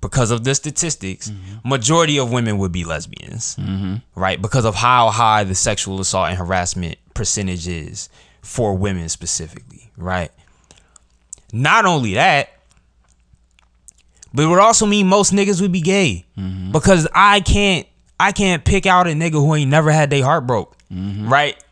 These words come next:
Speaker 1: <laughs> By multiple, like, partners. You feel me?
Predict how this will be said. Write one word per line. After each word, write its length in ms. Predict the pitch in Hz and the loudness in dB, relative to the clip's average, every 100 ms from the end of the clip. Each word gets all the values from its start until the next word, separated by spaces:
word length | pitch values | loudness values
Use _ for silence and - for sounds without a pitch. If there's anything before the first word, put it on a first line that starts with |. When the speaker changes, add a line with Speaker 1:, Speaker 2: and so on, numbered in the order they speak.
| - | 4
Speaker 1:
<laughs> 220 | 196 - 135 | 4 0 0
By 220 | 120 196 | 2 4
multiple, 680 | 175 233 - 190 135 87 104 _ _ _ - | 4 4 4 0 -2 -2 -6 _ _ _ -2
like, 280 | 117 113 | 0 0
partners. 600 | - 139 98 85 53 - 98 | 2 2 2 -4 -10 -12 -8
You 160 | 127 | -6
feel 220 | - 156 | -2 -2
me? 240 | 151 147 | -2 -4